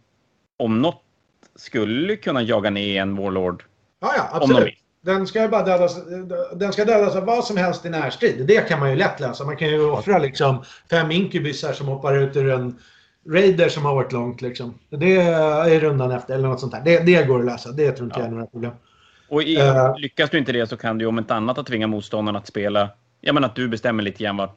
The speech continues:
Speaker 1: hans
Speaker 2: Ja.
Speaker 1: warlord ska stå någonstans och vad den ska göra för någonting.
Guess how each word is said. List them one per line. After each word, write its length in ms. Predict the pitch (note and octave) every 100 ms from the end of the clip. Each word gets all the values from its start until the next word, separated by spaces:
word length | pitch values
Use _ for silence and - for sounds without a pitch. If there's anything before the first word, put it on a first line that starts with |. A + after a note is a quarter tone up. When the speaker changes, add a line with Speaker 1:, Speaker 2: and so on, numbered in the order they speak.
| _
Speaker 1:
hans 300 | G2 A2+ G#2
Speaker 2:
Ja. 120 | D#3 G#2
Speaker 1:
warlord 320 | G#2 G2 F#2+
ska 140 | - G2
stå 120 | A2
någonstans 420 | B2+ G2+ F#2+ G2
och 60 | G2
vad 140 | G2
den 60 | G2
ska 140 | G2+
göra 240 | G2+ G#2+
för 100 | A2+
någonting. 280 | F#2+ - -